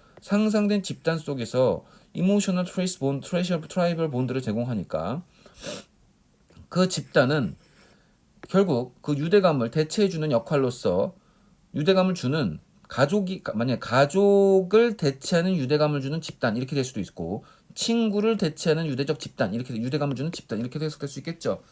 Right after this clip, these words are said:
그래서 그렇게 보시면 이제 충분히 이해가 될 것입니다.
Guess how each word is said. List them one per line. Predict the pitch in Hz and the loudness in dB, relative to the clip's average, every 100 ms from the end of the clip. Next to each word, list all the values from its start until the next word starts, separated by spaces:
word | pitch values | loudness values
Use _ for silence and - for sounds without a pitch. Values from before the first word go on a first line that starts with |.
| _ - | _ -18
그래서 | - 175 143 139 120 - - - - - - - | -8 -2 2 4 2 -2 -20 -20 -20 -20 -20 -2
그렇게 | - 180 208 190 | 2 4 6 4
보시면 | 143 127 113 98 107 185 - - _ 104 | 4 0 2 2 2 0 -4 -20 _ -4
이제 | 104 | -4
충분히 | - 180 160 | 0 2 2
이해가 | 113 107 | 2 2
될 | 98 | 0
것입니다. | 107 104 87 80 62 53 | -4 -2 -2 -4 -6 -6